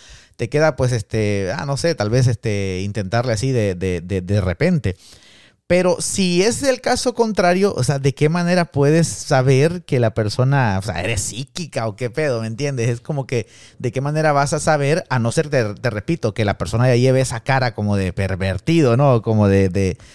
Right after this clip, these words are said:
no sé, de una cara así como de, de, de, de, de, de pícaro, como decía ella, no sé. Este, pero si no es el caso, ¿cómo determinas que esa persona,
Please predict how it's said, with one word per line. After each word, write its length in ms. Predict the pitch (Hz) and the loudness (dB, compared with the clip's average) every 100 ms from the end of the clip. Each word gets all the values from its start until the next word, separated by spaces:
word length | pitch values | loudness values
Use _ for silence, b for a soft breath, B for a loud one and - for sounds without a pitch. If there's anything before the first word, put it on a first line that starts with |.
| B B | B B
no 280 | 127 120 131 | -8 -2 0
sé, 220 | - 156 | 2 0
de 240 | 127 113 113 | 0 0 -2
una 160 | 127 | -2
cara 240 | 120 139 131 | 0 0 2
así 140 | 135 | 2
como 280 | 131 127 113 | 0 0 2
de, 380 | 107 101 95 90 b b b b | 2 0 -2 -6 b b b b
de, 200 | 110 - 180 | -2 0 2
de, 300 | 165 135 123 | 2 2 2
de, 200 | 123 123 | 0 0
de, 600 | 120 117 113 104 101 98 95 | 0 0 0 0 0 -2 -2
de 140 | 98 | -4
pícaro, 460 | - 196 - 143 110 | -2 -4 0 -2 0
como 160 | 117 | 0
decía 340 | 110 139 143 165 | 0 2 2 4
ella, 180 | 160 | 2
no 120 | 147 123 | 2 2
sé. 180 | 175 - B B B B - | 0 -2 B B B B 0
Este, 720 | 135 123 - 135 127 123 117 | 2 2 0 2 2 0 0
pero 220 | 156 151 | 2 2
si 160 | - 151 | 2 2
no 80 | 143 | 2
es 140 | 143 | 2
el 200 | 202 190 | 0 0
caso, 280 | - 170 202 - | 0 0 -2 0
¿cómo 480 | 156 156 180 226 185 | 2 4 2 -2 -2
determinas 720 | 151 147 135 127 139 170 - | -2 0 0 -2 0 -2 -2
que 160 | 139 | 0
esa 200 | 123 - | 0 0
persona, 600 | 160 156 127 139 139 180 | 0 0 0 0 0 -2